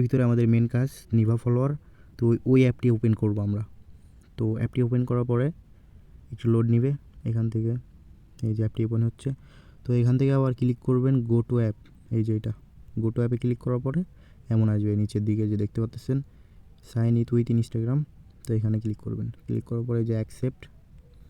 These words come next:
অ্যাকসেপ্টে ক্লিক করার পরে এই যে এখানে ওই যে আমরা যেই ইউজার নেমটা কপি করলাম, আমাদের Instagram ক্রিয়েট করলাম, তো ওই ইউজার নেমটা ওইখানে দিব, আর হচ্ছে পাসওয়ার্ড যেটা দিছিলাম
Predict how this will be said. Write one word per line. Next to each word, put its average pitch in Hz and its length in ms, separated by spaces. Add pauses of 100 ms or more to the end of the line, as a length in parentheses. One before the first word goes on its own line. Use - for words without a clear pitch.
(160)
অ্যাকসেপ্টে 120 480
ক্লিক 120 220
করার 127 220
পরে 143 140 (100)
এই 107 100
যে 104 60 (580)
এখানে 117 240
ওই 127 80
যে 127 100
আমরা 120 180
যেই 120 140 (720)
ইউজার 127 280
নেমটা 131 260
কপি 123 240
করলাম, 135 340
আমাদের 113 200 (100)
Instagram 117 400
ক্রিয়েট 117 280
করলাম, 135 240 (300)
তো - 100
ওই 110 120
ইউজার 117 260
নেমটা 123 240
ওইখানে 117 200 (100)
দিব, 120 100 (140)
আর 120 120
হচ্ছে - 180 (140)
পাসওয়ার্ড 113 380
যেটা 117 240
দিছিলাম 104 300